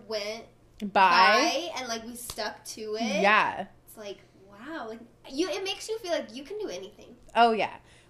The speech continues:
Speaker 2: One hundred percent. I
Speaker 1: And
Speaker 2: mean,
Speaker 1: so can you guys.
Speaker 2: so can
Speaker 1: If
Speaker 2: you guys.
Speaker 1: I, honestly, after starting this podcast, I was telling all my friends to start one.
Speaker 2: Yeah.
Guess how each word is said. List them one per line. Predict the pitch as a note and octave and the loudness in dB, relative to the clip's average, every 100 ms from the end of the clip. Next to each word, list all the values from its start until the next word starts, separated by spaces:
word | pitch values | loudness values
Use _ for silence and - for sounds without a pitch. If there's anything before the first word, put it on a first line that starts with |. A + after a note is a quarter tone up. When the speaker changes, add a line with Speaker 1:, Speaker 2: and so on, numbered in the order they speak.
| - | -4
Speaker 2:
One | A#3 | -2
hundred | C4+ D#4+ E4 D#4 | 0 -2 -2 -2
percent. | D#4 - C4 F3 | -2 2 2 4
I | |
Speaker 1:
And | G#3+ | 0
Speaker 2:
mean, | A#3 G#3+ | 0 0
Speaker 1:
so | E4+ A4+ | 0 0
can | B4+ A4+ F#4 | -2 -6 -4
you | F4 | -4
guys. | D#4 C4+ G3+ F3 | -2 -2 -2 -4
Speaker 2:
so | D4 | -6
can | D4 F4 | -4 0
Speaker 1:
If | D4 | 0
Speaker 2:
you | A3 | 0
guys. | A3 C#4 F4 B4+ - | -2 0 0 -2 -6
Speaker 1:
I, | C4+ C4+ | -6 -6
honestly, | F4 G#4 G4 | -6 -8 -8
after | G#3 C4+ G#4+ A#4 | -6 -6 -10 -14
starting | - A3 A3+ | -8 -8 -8
this | B3+ | -14
podcast, | B3+ A#3 G#3+ C#4+ - | -12 -10 -8 -10 -8
I | C#4 | -8
was | G4+ | -8
telling | - A4 F#4 - | -8 -10 -10 -10
all | A#3+ C4+ | -6 -4
my | C#4 B3+ | -4 -8
friends | B3+ G#3+ G#3+ | -6 -10 -10
to | G#3+ | -14
start | - F3 - | -12 -12 -12
one. | - G#3 | -8 -2
Speaker 2:
Yeah. | G3 E3+ | 0 0